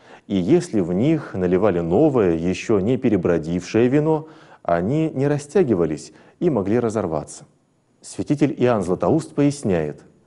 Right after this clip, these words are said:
«Говоря о настоящем, Христос вместе предвещает и будущее, именно то, что ученики его впоследствии обновятся. Но доколе этого не будет, дотоле не должно возлагать на них никаких строгих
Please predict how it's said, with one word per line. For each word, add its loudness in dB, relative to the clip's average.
«Говоря 2
о 0
настоящем, 0
Христос 0
вместе 0
предвещает 0
и 4
будущее, -4
именно 2
то, 4
что 0
ученики -2
его 4
впоследствии 0
обновятся. -2
Но 0
доколе 4
этого 0
не -2
будет, 0
дотоле 2
не -2
должно 2
возлагать 0
на 0
них -2
никаких -2
строгих 2